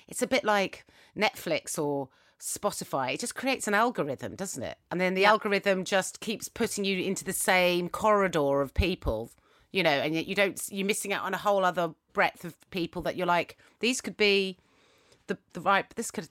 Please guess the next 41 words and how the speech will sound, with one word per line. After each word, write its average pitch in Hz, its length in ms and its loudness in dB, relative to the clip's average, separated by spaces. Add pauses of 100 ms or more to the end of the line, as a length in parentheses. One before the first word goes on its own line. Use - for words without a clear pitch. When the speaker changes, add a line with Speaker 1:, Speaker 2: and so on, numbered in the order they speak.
Speaker 1:
include 185 340 -2
the 170 80 -4
right 165 220 0
person 180 400 -2
here, 156 360 -4
but - 120 -4
I've 151 120 -4
just - 360 -10
spent - 260 -6
too - 160 -6
long 147 140 -6
swiping 147 400 -6
left." 151 320 -6
Oh, 160 240 -8
she's - 200 -16
come 156 200 -12
with 147 100 -12
a 131 60 -12
hot 131 220 -10
press. 123 320 -10
Thank 165 180 -10
you. 165 40 -6
Speaker 2:
Aw. 87 1000 -12
Speaker 1:
Sorry, 143 320 -6
that 156 160 -4
was 160 120 -8
just - 200 -8
an 185 60 -4
interruption 170 460 -4
from 147 200 -6
my 123 120 0
wife 123 300 -4
who's 139 180 -10
come 131 160 -8
in 123 80 -6
with 117 120 -8
a 117 60 -6
hot 113 200 -10
press. - 260 -12 (800)
Um, 175 300 0 (920)
uh, 202 300 4